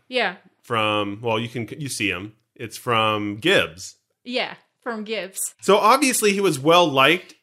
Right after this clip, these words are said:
Speaker 2: 'cause we saw Jack really likes him. But then there's also, and they didn't say that they didn't like Bootstrap. And you kinda get the feeling that even the Cursed Crew here like Bootstrap.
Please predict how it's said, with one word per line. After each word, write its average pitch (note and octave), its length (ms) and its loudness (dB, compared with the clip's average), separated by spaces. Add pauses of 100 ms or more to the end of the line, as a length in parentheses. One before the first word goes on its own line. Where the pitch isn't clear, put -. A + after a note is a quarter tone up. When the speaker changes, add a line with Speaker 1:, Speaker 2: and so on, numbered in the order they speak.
(240)
Speaker 2:
'cause D3+ 160 -2
we D3 140 -4
saw E3+ 280 4
Jack C#3 380 2
really E3+ 220 0
likes E3 300 0
him. F#3 100 2
But D#3+ 200 2
then E3 220 4
there's D#3 220 4
also, F3 580 2 (160)
and A3 100 -4
they D#4 120 4
didn't F4 240 2
say A3+ 380 2
that G3 240 0
they E3 120 4
didn't D#3+ 280 4
like C#3+ 280 2
Bootstrap. C#3 640 0
And F3 120 -6
you F3+ 80 -6
kinda D#4 220 0
get D4+ 180 -2
the F#3+ 80 0
feeling E3+ 420 2
that C#3+ 140 4
even D#3 200 2
the C#3 80 2
Cursed D3 400 -2
Crew D#3 320 -2
here A2 260 -2
like A#2 460 -2
Bootstrap. A#2+ 720 -2